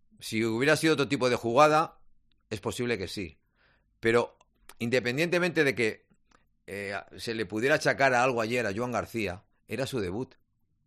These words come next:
Era su debut en un partido oficial con el Real Club Deportivo Español. Creo que debemos, eh, defender lo nuestro. No podemos cargar contra un chaval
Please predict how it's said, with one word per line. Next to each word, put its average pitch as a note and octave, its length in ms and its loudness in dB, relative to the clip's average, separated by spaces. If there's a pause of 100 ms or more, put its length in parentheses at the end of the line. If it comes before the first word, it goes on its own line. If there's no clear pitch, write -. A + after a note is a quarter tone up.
(840)
Era C3+ 220 0
su A2+ 240 -6
debut F#2+ 320 -2
en B2+ 120 -2
un A#2+ 100 -6
partido A#2 340 -4
oficial A2+ 380 -4
con A#2 120 -4
el F#2 120 -6
Real G2+ 160 -6
Club B2+ 100 -8
Deportivo G#2+ 380 -6
Español. G2+ 480 -8 (1400)
Creo C3 240 -2
que B2 300 -2 (260)
debemos, C3+ 720 2 (880)
eh, E2 300 -8
defender G#2+ 480 -4
lo B2+ 80 -2
nuestro. G#2 480 -8 (1900)
No A2 180 -2
podemos C#3+ 440 2
cargar G2 360 -2
contra F#2+ 240 -8
un E2+ 80 -10
chaval F2 460 -4